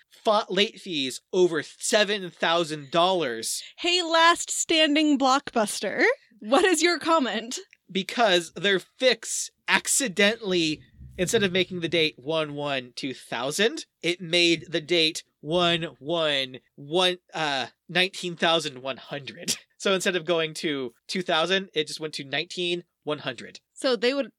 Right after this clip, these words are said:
Speaker 1: It went from ninety-nine to a hundred with a nineteen in front of it still. They goofed up on their fix.
Speaker 2: But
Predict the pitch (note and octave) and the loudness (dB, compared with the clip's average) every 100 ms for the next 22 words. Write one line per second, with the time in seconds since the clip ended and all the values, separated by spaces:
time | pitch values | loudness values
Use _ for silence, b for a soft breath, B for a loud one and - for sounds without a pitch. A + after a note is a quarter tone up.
0 | - D3+ - D3+ D3 D#3 D#3 C#3+ C#3+ A#2+ | -8 -6 -4 -2 0 0 -2 -2 -4 -8
1 | A2+ - - _ - C3+ C3+ C3+ C3+ A#2+ | -10 -16 -20 _ -14 -8 -8 -8 -10 -14
2 | G#2+ A2+ - - F#2+ - - E3+ D3 F3 | -14 -14 -14 -14 -14 -10 -2 0 0 0
3 | F3 D#3 C3+ A#2+ D#4+ D4 | 0 -2 -4 -2 2 2